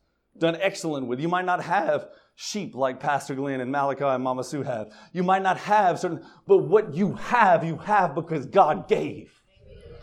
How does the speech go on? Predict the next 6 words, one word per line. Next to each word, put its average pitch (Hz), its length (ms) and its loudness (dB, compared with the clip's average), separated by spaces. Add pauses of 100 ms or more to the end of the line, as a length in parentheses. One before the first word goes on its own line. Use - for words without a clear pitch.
(140)
Can 160 140 0
I 147 80 2
get 151 180 -2
an 151 120 -6
amen? 135 400 -4 (800)
Hallelujah. 151 600 4